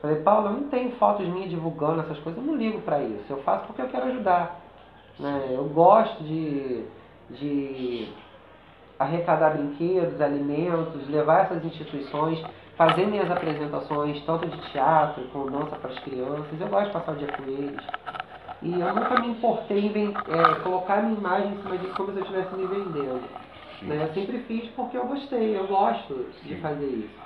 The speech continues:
Speaker 1: E eu trabalho com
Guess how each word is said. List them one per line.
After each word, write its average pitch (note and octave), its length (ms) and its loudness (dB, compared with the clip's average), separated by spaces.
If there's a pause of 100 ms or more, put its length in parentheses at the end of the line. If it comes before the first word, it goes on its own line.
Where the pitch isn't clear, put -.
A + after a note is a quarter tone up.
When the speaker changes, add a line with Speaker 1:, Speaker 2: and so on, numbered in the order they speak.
(680)
Speaker 1:
E D#3 720 -4 (140)
eu D#3+ 120 -2
trabalho F3 440 2
com E3+ 880 -2